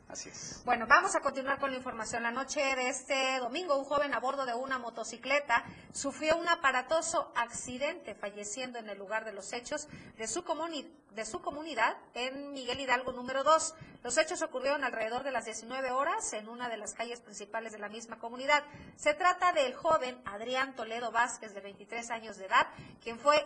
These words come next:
Speaker 2: identificado por su señor padre, el señor Martín Toledo. Al lugar de los hechos acudieron elementos de Protección Civil Municipal y diversas autoridades policíacas,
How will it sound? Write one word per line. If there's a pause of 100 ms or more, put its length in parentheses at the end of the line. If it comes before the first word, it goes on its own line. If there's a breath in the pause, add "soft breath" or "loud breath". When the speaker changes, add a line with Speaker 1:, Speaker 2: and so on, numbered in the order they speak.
Speaker 2:
identificado
por
su
señor
padre,
el
señor
Martín
Toledo. (380 loud breath)
Al
lugar
de
los
hechos
acudieron
elementos
de
Protección
Civil
Municipal
y
diversas
autoridades
policíacas,